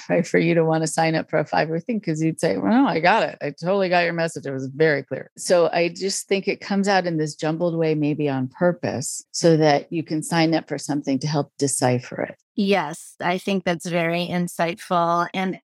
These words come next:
Speaker 2: everything was planned, Rachel. Like, this way she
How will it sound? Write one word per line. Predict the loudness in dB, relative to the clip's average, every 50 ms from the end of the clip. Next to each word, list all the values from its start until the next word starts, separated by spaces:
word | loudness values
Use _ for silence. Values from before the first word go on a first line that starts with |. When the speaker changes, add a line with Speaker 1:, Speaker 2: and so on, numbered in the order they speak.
| _ _
Speaker 2:
everything | -2 0 2 2 0 0 -2 -4 -4 -4 -2 -2 -2 -4 -6 -4 -4 -4 -2 -2 -2 -2
was | -2 -2 -4 -4 -8
planned, | -14 -12 -8 -6 -4 -2 -2 -2 -2 -2 -6 -8 -10
Rachel. | -8 -8 -6 -6 -6 -4 -2 -2 0 0
Like, | 0 0 -2 -2
this | -4 -4 -2 -2 -2 -4 -8 -14 -18 -20 -20 -20 _
way | -2 0 0 0 0 -2
she | -4 -4 -8 -8 -8 -6 -4 -4 -2 -2 -2 -2 -2 -2 -2 -4 -4 -6